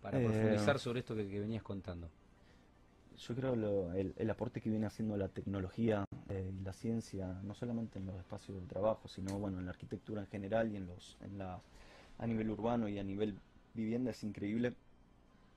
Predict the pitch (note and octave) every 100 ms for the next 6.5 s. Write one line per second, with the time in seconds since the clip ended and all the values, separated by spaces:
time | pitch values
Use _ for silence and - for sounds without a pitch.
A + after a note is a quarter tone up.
0 | - - - - - - G#2 G#2 G#2 F#2+
1 | - F#2 F#2+ F#2+ - A2+ G#2+ G2 F2+ F2+
2 | - G2 F2 F2 F2+ F2 F2+ F#2+ G2 F#2
3 | - B2 A#2 G2 G#2 - - F#2 G2+ -
4 | - F#2+ F#2 F2 E2+ G2 G2 - - -
5 | - A#2 A#2+ A#2 - G#2+ A2 G#2 A#2 C3
6 | - G2 G2+ G2+